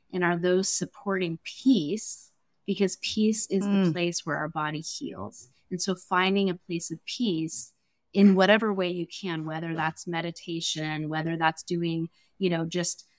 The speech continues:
Speaker 1: a noticing your emotions and letting them go, you know, that's where I would start, is just becoming aware that, like,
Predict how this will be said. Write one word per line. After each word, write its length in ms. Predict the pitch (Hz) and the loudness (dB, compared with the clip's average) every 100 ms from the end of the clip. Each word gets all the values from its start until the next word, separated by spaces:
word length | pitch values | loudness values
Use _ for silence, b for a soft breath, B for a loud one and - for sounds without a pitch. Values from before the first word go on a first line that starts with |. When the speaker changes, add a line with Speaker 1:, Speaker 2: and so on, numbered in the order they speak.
| _ - | _ 2
Speaker 1:
a 100 | 196 | 6
noticing 640 | 196 185 185 190 - 185 | 6 6 4 2 0 -2
your 140 | 175 170 | 0 -2
emotions 680 | 165 175 170 175 170 160 160 | -2 -2 -2 -2 -2 -2 -6
and 180 | 156 156 | -6 -4
letting 360 | 160 170 175 | -4 -2 -2
them 240 | 165 160 165 | -2 -4 -4
go, 500 | 170 170 160 156 - b b - | 0 0 0 -4 -6 b b 0
you 80 | 196 | 2
know, 260 | 196 196 - _ _ - _ | 2 0 -12 _ _ -20 _
that's 380 | 202 220 247 - | 6 8 8 8
where 100 | 208 | 8
I 60 | 180 | 8
would 180 | 170 | 4
start, 300 | - 185 170 160 | -2 0 0 0
is 120 | - | 0
just 240 | 285 - | 0 0
becoming 480 | 392 359 254 254 220 | -2 -2 0 2 2
aware 580 | 165 147 165 240 147 143 | 0 -2 -2 0 -2 -4
that, 200 | 185 - | -6 -4
like, 160 | 185 | -6